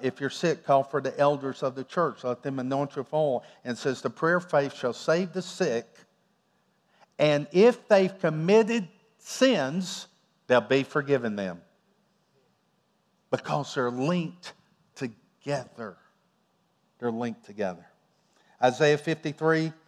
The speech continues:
verse four, this is where we see, uh, the great prophecy about the cross, about Jesus. It says, "Surely he hath borne," that word "borne" there,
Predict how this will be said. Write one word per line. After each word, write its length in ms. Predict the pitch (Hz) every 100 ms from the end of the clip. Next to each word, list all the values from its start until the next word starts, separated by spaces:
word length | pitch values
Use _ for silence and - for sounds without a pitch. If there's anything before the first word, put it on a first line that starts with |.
| _ _ -
verse 220 | 151 147
four, 400 | - 165 160 156
this 280 | 147 143 139
is 140 | -
where 140 | 147
we 120 | 139 131
see, 440 | - 160 151 147 - _ _
uh, 220 | 127 120
the 120 | 113 120
great 320 | 131 151 147 - _ _
prophecy 640 | 151 147 151 156 - 147
about 320 | 135 135 139
the 60 | -
cross, 480 | - 147 143 139 -
about 320 | 131 127 127
Jesus. 500 | - 135 127 135 127
It 140 | 131 -
says, 200 | 135 127
"Surely 380 | - 170 170
he 100 | 156
hath 240 | 160 135 -
borne," 480 | 156 170 175 175 180 - - _
that 160 | 139 131
word 280 | 139 135 117
"borne" 360 | 147 165 165
there, 400 | 156 156 156 151